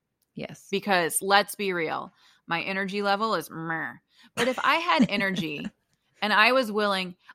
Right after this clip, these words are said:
Speaker 2: I don't think people realize that I have had a lot of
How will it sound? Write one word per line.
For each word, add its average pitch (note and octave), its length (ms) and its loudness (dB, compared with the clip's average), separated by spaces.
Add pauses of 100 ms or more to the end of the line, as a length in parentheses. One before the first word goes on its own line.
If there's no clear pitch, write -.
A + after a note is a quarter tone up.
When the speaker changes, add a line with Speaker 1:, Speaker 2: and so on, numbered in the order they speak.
Speaker 2:
I D4+ 80 -2
don't C5 180 -2
think D#5+ 140 -4
people D4 300 0
realize E3+ 600 -4 (360)
that G3 240 0 (160)
I F#3 140 -2
have G#3+ 140 -4
had F#3+ 200 -10
a F#3 60 -6
lot E3+ 520 -4 (140)
of D#3+ 260 -6